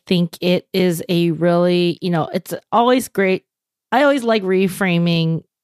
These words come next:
traditional genres through underrepresented lenses, we shall say,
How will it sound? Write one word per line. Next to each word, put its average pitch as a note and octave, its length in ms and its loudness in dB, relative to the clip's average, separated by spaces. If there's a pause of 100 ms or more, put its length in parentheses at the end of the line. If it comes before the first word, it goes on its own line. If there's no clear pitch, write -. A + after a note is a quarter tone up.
(100)
traditional E3 840 -4
genres D3+ 800 -4 (180)
through C#3+ 600 -4 (1500)
underrepresented F3+ 800 -2
lenses, E3 440 -4
we F3+ 80 -2
shall F#3+ 160 -2
say, G#3 380 -2